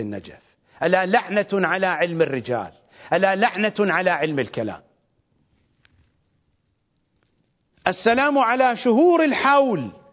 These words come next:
وعدد الساعات وحروف لا إله إلا الله في الرقوم المسطرات.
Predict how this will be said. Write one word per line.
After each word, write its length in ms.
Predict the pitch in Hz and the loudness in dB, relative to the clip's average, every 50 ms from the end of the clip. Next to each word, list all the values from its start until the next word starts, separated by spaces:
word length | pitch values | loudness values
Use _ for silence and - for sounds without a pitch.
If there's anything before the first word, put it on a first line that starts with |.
| _ _ _ _ _ _ _ _ _ _ _ _ - | _ _ _ _ _ _ _ _ _ _ _ _ 0
وعدد 500 | - 151 156 147 180 233 214 226 220 180 | 0 2 2 2 0 0 0 0 0 0
الساعات 960 | 202 190 196 - 190 180 170 151 170 208 214 214 202 185 160 - - - - _ _ _ _ _ _ _ _ _ _ _ _ _ _ _ _ _ _ _ _ _ _ _ _ _ _ _ _ _ _ - | -2 -4 -2 0 0 2 2 2 0 0 0 0 -2 -4 -8 -10 -14 -20 -20 _ _ _ _ _ _ _ _ _ _ _ _ _ _ _ _ _ _ _ _ _ _ _ _ _ _ _ _ _ _ 0
وحروف 520 | 135 143 - - 175 190 226 220 185 - | 0 2 4 4 4 4 4 2 2 2
لا 300 | 185 185 202 214 220 196 | 2 2 2 2 0 0
إله 400 | 185 196 196 196 190 170 170 170 | 0 2 2 2 2 0 -2 -4
إلا 300 | 170 170 170 165 160 160 | -2 -2 -2 0 2 0
الله 520 | 156 147 143 151 160 160 156 139 120 - - - _ _ _ _ _ _ _ _ _ _ _ _ _ _ | 0 0 0 2 2 2 2 0 -2 -6 -12 -20 _ _ _ _ _ _ _ _ _ _ _ _ _ _
في 100 | - - | -2 -2
الرقوم 520 | 156 160 165 170 - - 196 220 220 208 | 0 2 2 0 0 0 0 0 0 0
المسطرات. 1080 | 196 180 165 165 151 - 170 151 143 - 160 151 160 180 190 190 170 151 131 - - | 0 0 -2 -2 -2 -2 -2 -2 -2 0 0 2 2 2 2 0 0 -4 -6 -12 -18